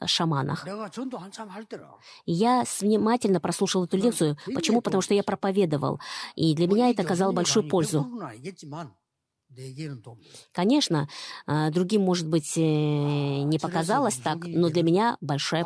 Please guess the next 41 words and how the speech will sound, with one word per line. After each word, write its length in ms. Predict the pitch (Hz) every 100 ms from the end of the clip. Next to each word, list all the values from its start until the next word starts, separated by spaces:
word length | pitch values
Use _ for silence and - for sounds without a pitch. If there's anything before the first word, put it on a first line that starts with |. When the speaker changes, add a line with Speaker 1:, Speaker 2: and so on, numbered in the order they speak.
| 185
Speaker 1:
помощь 380 | 165 139 - -
Speaker 2:
과학자들이잖아요. 80 |
Speaker 1:
была. 240 | 143 135 147
Speaker 2:
나이도 440 | 120 165 196 165 139
분석해놓고 640 | 175 151 135 127 131 143
언제 240 | 135 156
제일 160 | 151 139
많이 220 | 127 131
됐다, 420 | 139 131 139 127 _ _ _ _ 143
여자들이 460 | 156 175 156 139
많은 340 | 127 123 135 131
이유, 260 | 123 131 120
뭐, 100 | 147
이런 260 | 185 214
것들 200 | 196 170
강의를 400 | 143 - 185 202
쭉 200 | 180 -
해요. 240 | 120 - -
Speaker 1:
А, 180 | 160 160
то 160 | 156 240
есть 220 | 196 -
он, 200 | 214 202 -
э, 220 | 175 175
исследовал 640 | 226 - 294 247 247 185 165
всё, 340 | - 226 233 - - -
э, 400 | 170 165 160 156
в 60 | 151
каком 260 | 185 240 185
возрасте 460 | 196 202 185 196
они 100 | 180
становятся 460 | 170 175 170 160 170
шаманами, 460 | 170 165 160 156
что 180 | 147 170
среди 280 | - 170 175
Speaker 2:
그 60 | 196
Speaker 1:
них 120 | 190
больше 400 | 185 180 180 143
Speaker 2:
교수님이 120 | -
Speaker 1:
женщин. 600 | 151 180 202 - 185 143
Speaker 2:
김건호라는 760 | - 185 220 160 160 143 139 135
교수인데 600 | 120 107 123 123 120